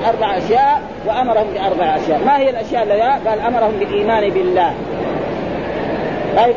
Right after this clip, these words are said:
إيه؟ هذا يبغى له تفسير. "هل تدرون ما الإيمان بالله؟" قال: "الله ورسوله أعلم." وهذا هو الواجب، الإنسان ما، ما يعلم إذا سأله يقول: "الله ورسوله." وهذا جائز في الإيه؟ في المسائل العلمية. يعني أي إنسان لو سئل مسألة علمية وقال:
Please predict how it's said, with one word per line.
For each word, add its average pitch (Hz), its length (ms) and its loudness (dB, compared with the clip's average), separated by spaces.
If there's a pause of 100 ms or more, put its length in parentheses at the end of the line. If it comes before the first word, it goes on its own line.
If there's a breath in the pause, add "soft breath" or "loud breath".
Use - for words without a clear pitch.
إيه؟ 311 220 4 (720)
هذا 202 120 0
يبغى 269 200 2
له 294 60 0 (100)
تفسير. 214 220 -2
"هل 285 180 2
تدرون 277 300 0
ما 262 100 0
الإيمان 233 440 0
بالله؟" 214 280 2 (280)
قال: 254 140 2
"الله 247 220 0
ورسوله 240 680 0
أعلم." 208 200 -2 (120)
وهذا 254 240 0
هو 254 160 2
الواجب، 202 240 2 (180)
الإنسان 214 340 0
ما، 196 200 0
ما 262 120 2
يعلم 277 220 0 (120)
إذا 196 180 2
سأله 208 240 2
يقول: 226 560 0
"الله 214 160 2
ورسوله." 175 520 0
وهذا 240 320 2 (100)
جائز 233 280 0 (100)
في 208 40 -2
الإيه؟ 214 300 2 (340)
في 247 60 0
المسائل 247 480 2
العلمية. 170 480 0 (640)
يعني 175 180 0 (100)
أي 254 280 2
إنسان 220 340 0
لو 208 60 4 (140)
سئل 233 300 2
مسألة 214 340 0
علمية 226 440 0
وقال: 254 300 2